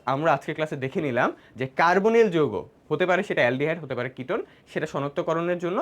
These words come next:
আমরা কোন বিকারকটা ইউজ করবো? টু ফোর ডি এন পি এইচ বা টু ফোর ডাইনাইট্রোফিনাইল হাইড্রোজেন। ওকে? এটাতে আমি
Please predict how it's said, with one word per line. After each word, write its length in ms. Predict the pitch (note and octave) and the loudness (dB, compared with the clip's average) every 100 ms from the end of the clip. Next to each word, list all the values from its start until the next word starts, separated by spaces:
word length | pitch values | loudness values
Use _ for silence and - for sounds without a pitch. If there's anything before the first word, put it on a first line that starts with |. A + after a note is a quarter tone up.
| D#3+ | 0
আমরা 160 | C#3+ G#3 G#4+ _ _ | 2 0 -2 _ _
কোন 120 | F3 F#3+ | -2 0
বিকারকটা 340 | F3+ F3+ F#3 G3 | -2 0 0 2
ইউজ 100 | F#3+ - | 0 0
করবো? 180 | F#3+ G#3+ G4+ - | 0 0 -2 -2
টু 60 | F3 | -4
ফোর 120 | E3+ D#3+ - A2+ | -4 -6 -10 -10
ডি 100 | B2+ C3+ | -4 0
এন 80 | F#3+ G#4+ - | -2 -2 -8
পি 100 | C3 A#2+ - | -8 -8 -8
এইচ 140 | G2 - - _ _ | -12 -12 -20 _ _
বা 60 | G2 G2+ | -8 -4
টু 80 | F3 E3 | -2 0
ফোর 120 | F#3+ D#4 | 0 2
ডাইনাইট্রোফিনাইল 680 | C3 B2+ B2 F3 F3 C#3 F4+ - | 2 0 -4 -6 -6 -4 -4 -4
হাইড্রোজেন। 440 | G2 D#2 F2 - - _ | -8 -8 -12 -12 -20 _
ওকে? 140 | - F#4 - _ - | -10 -10 -10 _ -6
এটাতে 180 | A#2+ | -4
আমি 80 | C3+ | -2